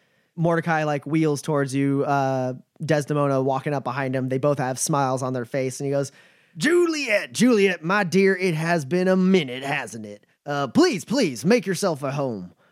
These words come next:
And, and, uh, oh, how, how rude of me. Uh, uh, allow me to introduce myself. Uh, I am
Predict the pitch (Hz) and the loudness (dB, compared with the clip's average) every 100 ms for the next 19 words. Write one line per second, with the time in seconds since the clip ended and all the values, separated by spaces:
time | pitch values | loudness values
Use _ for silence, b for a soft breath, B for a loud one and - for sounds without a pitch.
0 | - 190 185 180 202 185 185 180 196 120 | -6 -4 -2 0 0 2 2 2 -2 -2
1 | 156 185 165 220 208 226 220 156 165 160 | 0 0 2 2 2 2 0 0 0 0
2 | 151 160 151 139 151 147 220 226 214 185 | 2 2 2 0 0 2 2 2 0 0
3 | 190 160 190 175 160 - 185 160 170 165 | -2 0 -2 -2 -4 0 0 2 2 2
4 | 185 185 180 170 | 2 2 2 0